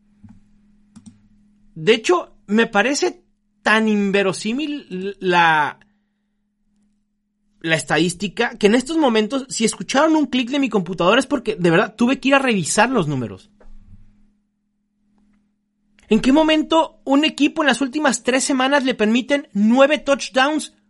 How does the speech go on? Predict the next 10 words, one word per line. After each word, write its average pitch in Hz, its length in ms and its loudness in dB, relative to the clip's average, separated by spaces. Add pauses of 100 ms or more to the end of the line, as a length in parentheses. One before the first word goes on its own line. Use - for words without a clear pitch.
(140)
a 220 120 -4
running 294 380 2
backs? 247 360 0 (200)
¡Nueve! 285 880 2 (760)
Es 254 240 -4 (160)
de 208 220 2
a 220 160 0
tres 277 260 2
por 330 160 -4
juego. 254 640 -4